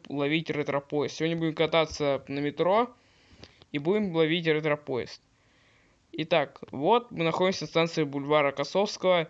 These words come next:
И вот номерной в сторону коммуна-, коммунарк отправляется. Вот, который отправляется.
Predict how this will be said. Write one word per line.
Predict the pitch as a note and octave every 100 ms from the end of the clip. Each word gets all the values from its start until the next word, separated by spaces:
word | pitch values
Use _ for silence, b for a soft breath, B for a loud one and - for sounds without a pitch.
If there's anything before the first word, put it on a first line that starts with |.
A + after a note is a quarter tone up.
| _ -
И | D#3
вот | F#3
номерной | E3 D#3 D3+ E3
в | E3
сторону | D#3+ D3+ D3 C#3+ C3+ B B B B -
коммуна-, | C#3+ C#3+ C3+ F2 -
коммунарк | D3+ D3 D3 D#3+ D3 D3
отправляется. | - C3+ B2+ A#2+ A#2+ - A#2+ B B B B _ -
Вот, | C#3 A2+ - - _ -
который | F#3 G3+ G3+
отправляется. | F3+ D#3+ D3 C3+ A2+ -